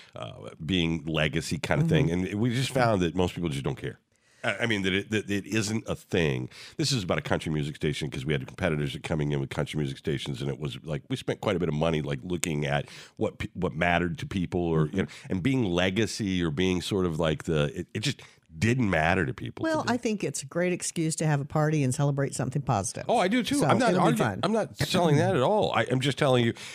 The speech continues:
Speaker 1: I, I don't know that the lake turning one hundred means
Speaker 2: Well
Speaker 1: anything to anybody, even if it is a very important thing.
Speaker 2: Well, it's, it's an important part of our history. It's an important part of our, our economic development. And, you know, I think more people are enjoying the lake with the Devon being,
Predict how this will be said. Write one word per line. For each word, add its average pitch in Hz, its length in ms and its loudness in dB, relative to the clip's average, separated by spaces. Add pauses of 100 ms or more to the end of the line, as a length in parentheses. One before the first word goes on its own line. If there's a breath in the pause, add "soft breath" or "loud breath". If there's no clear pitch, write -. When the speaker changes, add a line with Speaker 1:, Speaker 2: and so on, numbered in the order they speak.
(140 loud breath)
Speaker 1:
I, - 60 0 (140)
I 120 140 -2
don't 123 220 2
know 123 160 4
that 101 380 -2
the 82 120 0
lake 87 460 0
turning 87 360 0
one 85 220 2
hundred 85 680 -2 (300)
means 101 120 -2
Speaker 2:
Well 110 360 4
Speaker 1:
anything 87 380 2
to 82 120 -2
anybody, 82 480 0 (140)
even 92 220 0
if 87 140 0
it 85 80 -2
is 80 200 -2
a 80 40 -2
very 73 220 0
important 69 500 -8
thing. 107 320 -8
Speaker 2:
Well, 233 160 0
it's, 220 160 -4
it's 226 220 -4
an 202 80 -2
important 180 380 -4
part 151 160 0
of 139 80 0
our 117 120 2
history. 196 400 -2
It's 165 160 -4
an 135 60 2
important 127 320 -2
part 131 140 2
of 131 100 0
our, 131 160 2 (100)
our 151 140 2
economic 139 400 0
development. 135 560 0
And, 165 260 0 (300 loud breath)
you 240 80 0
know, 226 220 0
I 277 80 -2
think 277 240 -2
more 214 120 0
people 180 320 -2
are 156 80 2
enjoying 151 420 0
the 202 80 -2
lake 196 300 -2
with 139 160 -2
the 123 60 -6
Devon 170 340 0
being, 180 380 0